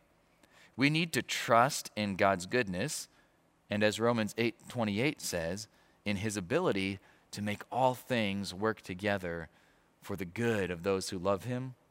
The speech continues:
and are called according to his purpose. That's helpful for me because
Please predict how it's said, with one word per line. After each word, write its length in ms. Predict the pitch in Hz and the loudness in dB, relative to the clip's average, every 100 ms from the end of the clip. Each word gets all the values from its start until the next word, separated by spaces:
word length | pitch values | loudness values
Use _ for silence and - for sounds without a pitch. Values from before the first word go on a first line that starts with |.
| _ _ _ | _ _ _
and 100 | 92 | -6
are 80 | 90 | -6
called 380 | - 151 147 90 | -2 2 2 0
according 340 | - 107 95 | -4 -4 -4
to 80 | 90 | -6
his 120 | 87 | -6
purpose. 600 | - 143 - 67 - - _ _ _ _ _ _ _ _ _ _ _ _ _ _ - | -4 -4 -4 -14 -14 -18 _ _ _ _ _ _ _ _ _ _ _ _ _ _ 0
That's 200 | - - | 2 4
helpful 340 | - 180 - 120 | 6 6 4 0
for 180 | - | 0
me 160 | 104 104 | 0 0
because 580 | 101 104 110 101 90 | -2 4 6 6 4